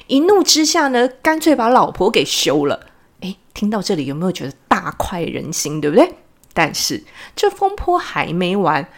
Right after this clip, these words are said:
陈平的哥哥休妻之后呢，居然在乡里间传出了更多恶意的谣言，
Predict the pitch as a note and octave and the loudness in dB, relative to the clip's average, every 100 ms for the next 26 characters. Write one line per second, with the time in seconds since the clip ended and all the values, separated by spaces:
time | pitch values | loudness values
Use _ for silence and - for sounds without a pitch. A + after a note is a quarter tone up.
0 | - - - - C4 E4 E4 D#4+ D#4 E4+ | -20 -20 -14 -2 2 2 2 2 2 2
1 | D#4 D#4+ D#4 - D#4+ D#4 - D4 D4 C#4 | 2 0 2 2 2 2 0 0 0 0
2 | C4 C#4 G#3+ F#3+ F3+ F3 - B3 C#4 C#4+ | 2 4 4 2 2 0 -2 0 2 4
3 | A#3+ D3 D3+ - A3 F#3+ - - G#3+ A3 | 2 0 -2 -2 -2 -2 -2 -2 0 0
4 | E3+ B2+ - D#3+ E3+ - E3+ D#3 F3+ - | 0 -2 -4 -2 -2 -4 -2 -2 -4 -2
5 | F3+ F3+ D3+ - C4+ E3+ C3+ D#3+ D#3+ - | 0 0 -2 2 2 2 0 0 0 2
6 | A3 D#3+ - E3+ C3 - - - - G#2+ | 2 2 0 -8 -8 -8 -8 -8 -8 -8
7 | G2 | -8